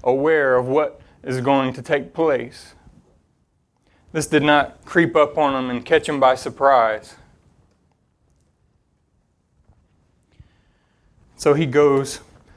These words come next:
to the garden and he takes a few with him, Peter and James and John.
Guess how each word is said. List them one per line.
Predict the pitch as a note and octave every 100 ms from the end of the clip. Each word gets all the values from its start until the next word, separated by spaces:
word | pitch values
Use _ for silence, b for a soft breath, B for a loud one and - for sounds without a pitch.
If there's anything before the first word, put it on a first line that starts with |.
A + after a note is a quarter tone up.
| b
to | -
the | B2+
garden | A#2+ C3 C3 C3 B2+
and | A#2+ A2+ A#2 b b
he | C3
takes | - C#3+ B2
a | B2+
few | - C3+
with | A#2+ B2 B2+
him, | A#2+ A#2
Peter | C3 A#2+ A#2+
and | A#2 A2
James | B2 B2 A#2
and | A#2 A2
John. | A#2 A#2+ A#2+